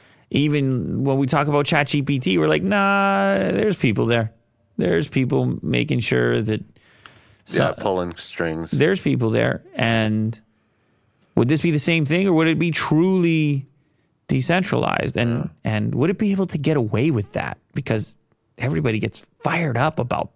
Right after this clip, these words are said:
Speaker 1: things getting posted and the incitement of things, and it could devolve into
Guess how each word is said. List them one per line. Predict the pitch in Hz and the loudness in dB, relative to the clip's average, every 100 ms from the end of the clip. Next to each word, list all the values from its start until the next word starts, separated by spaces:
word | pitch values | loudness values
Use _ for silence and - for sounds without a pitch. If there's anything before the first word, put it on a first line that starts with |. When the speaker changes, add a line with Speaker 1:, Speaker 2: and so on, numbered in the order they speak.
| _ - | _ -4
Speaker 1:
things | 113 120 120 | 0 0 0
getting | 117 113 | 0 0
posted | - 117 127 - 123 117 | 0 0 0 -2 -2 0
and | 107 131 - - - - - - _ | -2 -6 -10 -20 -20 -20 -20 -20 _
the | - | 0
incitement | 107 95 120 123 131 117 | 0 0 0 0 0 -2
of | 107 | -2
things, | 120 120 120 107 | -2 0 0 0
and | 101 104 - _ | -2 -4 -6 _
it | 135 131 | -4 0
could | 165 | 0
devolve | 156 131 120 135 185 139 110 113 | 2 0 2 4 4 4 2 0
into | 107 120 107 101 113 | 0 0 2 2 -2